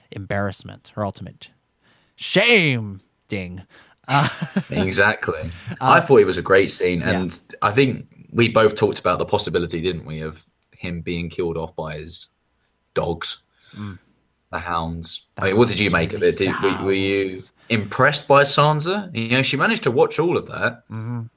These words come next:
Speaker 1: Well,
Speaker 2: she initially wanted to turn away, but she didn't.
Speaker 1: Yeah. Well, I, I, I don't know. I, I don't know if, if, um, I, I'm glad she got her, her closure on that. Hopefully, I hope that the, um,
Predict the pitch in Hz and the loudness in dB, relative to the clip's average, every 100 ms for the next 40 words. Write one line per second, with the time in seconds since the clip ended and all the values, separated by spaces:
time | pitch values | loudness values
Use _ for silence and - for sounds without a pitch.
0 | _ _ _ 147 196 208 135 147 131 147 | _ _ _ 2 4 4 0 0 2 2
1 | 208 160 123 104 - 95 - 95 85 78 | 2 2 0 -2 -8 -4 0 2 2 0
2 | 82 90 73 - 87 123 87 73 - _ | 0 0 -2 -4 0 0 0 -8 -16 _
3 | - 117 123 101 - 147 151 135 107 151 | -4 -2 -2 -2 4 4 4 -2 -8 -6
4 | 156 143 156 - _ - 175 170 139 110 | -4 -4 -6 -6 _ -2 0 2 0 -2
5 | 123 131 151 147 135 113 120 - 110 110 | -4 -2 2 4 2 0 -10 -16 -14 -12
6 | 117 110 104 - 101 101 98 104 _ _ | -10 -10 -10 -10 -6 -6 -8 -12 _ _
7 | _ _ _ _ _ _ _ - - 156 | _ _ _ _ _ _ _ -18 -10 -4
8 | 160 156 180 226 - 165 143 135 131 120 | -2 2 4 4 2 -2 0 0 -2 -8
9 | 120 - 120 104 95 123 120 - - 104 | -8 -4 -2 -2 -6 -10 -12 -8 -4 -4
10 | 98 - - - - 101 92 95 110 117 | -4 -10 -16 -16 -10 -8 -8 -12 -16 -18
11 | - 110 92 - 98 113 _ _ _ _ | -8 -8 -8 -14 -14 -16 _ _ _ _
12 | _ _ - 120 107 156 - - 120 - | _ _ -4 -2 4 4 4 -2 -4 -2
13 | 110 104 98 | -4 -4 -6